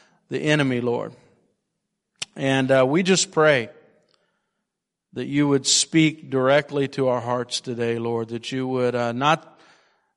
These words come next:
you know, not let us get, um, sidetracked by the speaker, Lord, but let the Holy Spirit speak directly to every heart. Do healing, do surgery, uh, restoration in each heart, Lord.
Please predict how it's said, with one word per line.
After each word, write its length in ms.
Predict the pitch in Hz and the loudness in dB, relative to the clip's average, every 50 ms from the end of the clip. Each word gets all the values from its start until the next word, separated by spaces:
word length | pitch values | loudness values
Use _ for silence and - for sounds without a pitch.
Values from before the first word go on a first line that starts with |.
| _ _ _ _ _ _ - | _ _ _ _ _ _ -14
you 80 | - 139 | -8 -6
know, 80 | 135 | -2
not 300 | 135 147 160 180 175 156 | 0 2 2 2 2 0
let 260 | 160 160 160 165 170 | 0 2 4 6 6
us 200 | 170 160 151 - | 6 4 2 0
get, 260 | - 160 156 156 156 147 | -2 2 4 4 6 6
um, 420 | 143 139 139 135 127 131 131 123 120 - - | 6 6 6 4 2 -2 -6 -10 -12 -16 -18
sidetracked 880 | - - - - 156 151 160 170 160 147 - 170 160 160 160 156 156 156 | -12 -4 2 4 6 6 6 4 2 0 0 4 4 4 4 2 0 -2
by 160 | 143 143 135 | -2 0 0
the 140 | 135 127 123 | 0 -2 -4
speaker, 480 | - - - 165 160 156 160 165 160 | -4 -2 0 0 0 0 0 -4 -2
Lord, 340 | 151 151 147 147 147 147 139 | 0 0 2 2 2 0 -2
but 140 | 139 139 135 | -4 -4 -2
let 160 | 139 143 135 | -2 -2 -2
the 100 | - 131 | -2 -4
Holy 300 | 120 143 151 156 156 151 | -2 0 0 0 -2 -4
Spirit 560 | 139 - - - 151 147 143 135 131 131 131 | -4 -6 -6 -4 -4 -2 0 0 0 -2 -4
speak 500 | - - - - - 151 143 139 135 - - - - - _ _ _ - | -6 -8 -8 -6 -6 -4 -4 -4 -6 -10 -20 -20 -20 -20 _ _ _ -6
directly 480 | 131 127 131 135 143 139 - 147 143 131 | -2 2 2 2 2 2 -2 -4 -4 -2
to 120 | - 135 | -2 -2
every 280 | 131 131 127 131 131 113 | 0 0 0 -2 -4 -4
heart. 340 | 117 123 120 120 120 - | -2 -2 -2 -2 -4 -6
Do 140 | - 131 123 | -8 -8 -8
healing, 540 | 117 113 139 151 156 156 156 151 151 151 143 | -6 -2 0 2 2 2 2 0 -2 -4 -4
do 120 | 139 135 | -6 -8
surgery, 720 | 120 - - 143 139 143 139 135 139 143 147 143 143 139 143 139 _ _ _ _ _ _ _ _ _ _ _ - | -8 -4 -2 0 0 0 -2 -4 -6 -6 -6 -6 -6 -8 -10 -14 _ _ _ _ _ _ _ _ _ _ _ -8
uh, 200 | - 123 127 127 | -4 -2 -2 2
restoration 800 | 131 147 165 170 - - 165 156 147 147 156 147 - - 135 127 | 4 4 4 4 2 0 2 4 4 4 4 2 0 -4 -4 -4
in 60 | 120 120 | -6 -6
each 100 | 113 - | -8 -8
heart, 300 | - 120 117 120 120 120 | -8 -6 -6 -6 -8 -8
Lord. 400 | 123 117 117 113 113 113 117 | -8 -6 -6 -6 -8 -10 -12